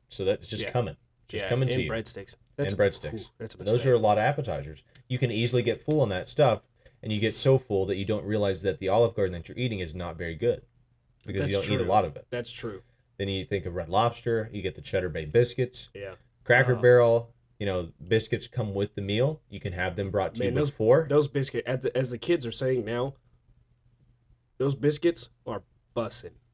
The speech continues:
Speaker 1: Mm-hmm. Them biscuits are bussin'.
Speaker 2: Them biscuits be bussin'.
Speaker 1: Yes, that's actually, I don't know why I said it like that.
Speaker 2: Yeah.
Speaker 1: Them biscuits be bussin'.
Speaker 2: Yeah.
Speaker 1: Mm-hmm. At Cracker Barrel.
Speaker 2: Cracker Barrel biscuits. That's their new motto.
Speaker 1: I think people are probably sitting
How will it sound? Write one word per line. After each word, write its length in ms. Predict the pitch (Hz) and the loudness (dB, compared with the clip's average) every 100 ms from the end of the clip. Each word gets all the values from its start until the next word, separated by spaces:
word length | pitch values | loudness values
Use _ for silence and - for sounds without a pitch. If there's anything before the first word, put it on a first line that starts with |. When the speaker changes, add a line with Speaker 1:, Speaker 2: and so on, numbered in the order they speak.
| _ | _
Speaker 1:
Mm-hmm. 260 | 92 80 73 71 _ - | -14 -10 -12 -14 _ -4
Them 200 | 110 113 | -2 2
biscuits 640 | 123 120 - 104 - - _ _ _ _ 95 | 2 2 -2 -6 -8 -14 _ _ _ _ -4
are 120 | 92 | -4
bussin'. 460 | 73 78 - - - | -4 -8 -8 -12 -8
Speaker 2:
Them 140 | 131 | -2
biscuits 360 | 139 143 127 - | 0 0 -4 -6
be 140 | 127 | -8
bussin'. 420 | 110 110 - - - _ | -6 -8 -8 -12 -20 _
Speaker 1:
Yes, 340 | 95 76 69 - | -10 -8 -10 -4
that's 260 | 104 - | -2 -2
actually, 380 | 98 90 - 73 - 76 | -4 -4 -6 -10 -12 -10
I 100 | 82 | -8
don't 140 | 82 | -8
know 80 | 76 | -10
why 220 | 76 73 | -8 -8
I 20 | 73 | -8
said 240 | - 82 | -6 -6
it 60 | 78 | -6
like 180 | 78 | -8
that. 280 | - 78 76 - _ - | -8 -8 -10 -16 _ -14
Speaker 2:
Yeah. 180 | 95 90 | -12 -6
Speaker 1:
Them 180 | 101 107 | -2 0
biscuits 380 | 98 92 98 - | 0 0 -4 -8
be 180 | - 90 | -8 -6
bussin'. 400 | 82 78 87 87 | -6 -6 -12 -14
Speaker 2:
Yeah. 220 | 101 98 82 92 | -12 -14 -14 -14
Speaker 1:
Mm-hmm. 200 | 87 87 87 - | -12 -14 -16 -10
At 100 | 90 | -6
Cracker 260 | 90 78 78 | -4 -6 -6
Barrel. 240 | 80 78 - | -8 -8 -12
Speaker 2:
Cracker 300 | 113 104 107 | -14 -14 -6
Barrel 160 | 113 | -4
biscuits. 440 | 123 95 - - - _ _ _ | -4 -6 -12 -20 -20 _ _ _
That's 140 | 143 139 | -12 0
their 120 | 143 | 2
new 100 | 127 | 2
motto. 280 | 107 120 - _ _ - | 0 -4 -10 _ _ 2
Speaker 1:
I 80 | |
think 380 | 139 196 226 - - | 2 2 -2 -6 -10
people 420 | - 156 151 147 120 | -4 -2 0 2 4
are 160 | 113 | 2
probably 640 | - 127 127 123 123 120 - | 2 4 4 4 2 0 -6
sitting 540 | - - 110 107 107 | -4 0 0 -2 -6